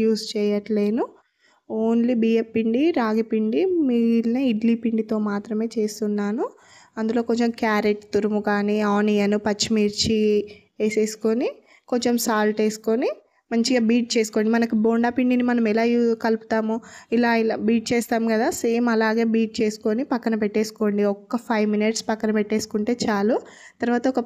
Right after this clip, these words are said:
ప్యాన్ తీసుకొని ఆయిల్ హీట్ అయ్యాక మనకు కావాల్సినంత సైజులో చిన్న చిన్న పునుగులు వేసేసుకోండి. ఈవినింగ్ స్నాక్స్ లెక్కన కానీ, మార్నింగ్ బ్రేక్ఫాస్ట్ లెక్కన కానీ ఎలాగైనా తీసుకోవచ్చు. ఆయిల్ కూడా ఎక్కువ అస్సలు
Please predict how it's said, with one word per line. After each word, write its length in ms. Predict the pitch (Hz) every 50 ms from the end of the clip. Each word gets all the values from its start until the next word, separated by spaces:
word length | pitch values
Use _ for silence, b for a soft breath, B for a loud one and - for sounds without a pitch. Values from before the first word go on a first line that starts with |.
| - -
ప్యాన్ 280 | 226 220 214 214 220 214 226
తీసుకొని 440 | 226 - - - 233 226 226 226 220 214 214 214
ఆయిల్ 240 | 214 214 220 220 214 -
హీట్ 220 | 220 220 220 226 220
అయ్యాక 380 | 220 214 214 214 214 - 359 466 247
మనకు 200 | 247 247 240 240 - 240
కావాల్సినంత 800 | 220 220 220 220 220 - 240 233 220 220 220 220 214 214 220 - - - _ - - -
సైజులో 380 | 233 220 220 214 233 220 220 - -
చిన్న 140 | 254 254 240 -
చిన్న 180 | 262 247 240 233 233 240
పునుగులు 340 | 226 233 233 233 226 226 226 214
వేసేసుకోండి. 640 | 208 208 208 214 214 208 - - 214 214 233 262 285 254 233
ఈవినింగ్ 380 | 226 226 226 226 226 226 226
స్నాక్స్ 420 | - 233 220 202 208 208 - - 233 226
లెక్కన 260 | 220 220 220 214 214 214 208
కానీ, 240 | 208 208 208 208 214 214 208
మార్నింగ్ 300 | 202 202 214 214 214 208 202
బ్రేక్ఫాస్ట్ 380 | 196 202 - 233 220 - - 220
లెక్కన 240 | 214 - 220 220 208 208
కానీ 240 | 208 208 202 208 220 214 B B B B B B B 226 226
ఎలాగైనా 520 | 233 247 254 254 240 240 233 233 240 240 240 240
తీసుకోవచ్చు. 520 | 233 226 233 - - 220 220 214 220 - 269 269 254 220 220 220
ఆయిల్ 260 | 226 247 262 262 262 254 240
కూడా 180 | 240 247 254 240 220 208
ఎక్కువ 240 | - - - 247 233 220
అస్సలు 320 | 226 - - - 240 240